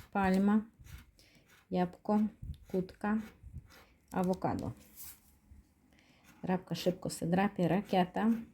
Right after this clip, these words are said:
опція, хмуре, нарте,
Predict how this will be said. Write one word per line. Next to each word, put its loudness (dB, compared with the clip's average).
опція, 2
хмуре, 6
нарте, 4